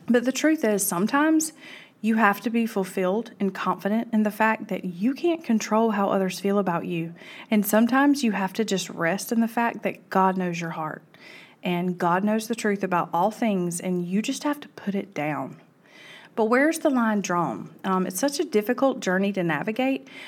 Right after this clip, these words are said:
because we've talked before about the importance of showing up and putting in the work. Um, we can't ask God to deliver us from depression when we continue to keep company with toxic people or fill ourselves with negative thoughts.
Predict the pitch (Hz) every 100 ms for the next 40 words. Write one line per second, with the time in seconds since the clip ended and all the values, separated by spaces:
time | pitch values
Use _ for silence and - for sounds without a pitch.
0 | - 233 262 254 254 247 277 339 349 240
1 | 240 240 233 202 190 185 175 175 170 190
2 | 190 185 214 214 - 190 - 226 254 226
3 | - 208 165 - 170 170 262 254 240 220
4 | 196 180 156 - - - - - - 196
5 | 185 180 175 - - - 240 254 269 226
6 | 233 - 202 202 190 190 190 185 190 185
7 | 180 - 185 175 170 254 320 180 196 220
8 | - - - 196 190 190 185 190 - 208
9 | 214 202 175 - 185 - 185 196 196 175
10 | 170 - - 170 - - 240 254 269 269
11 | 269 - - - 185 185 185 - 220 247
12 | 233 220 220 214 208 - 180 175 170 185
13 | 180 180 165 - - -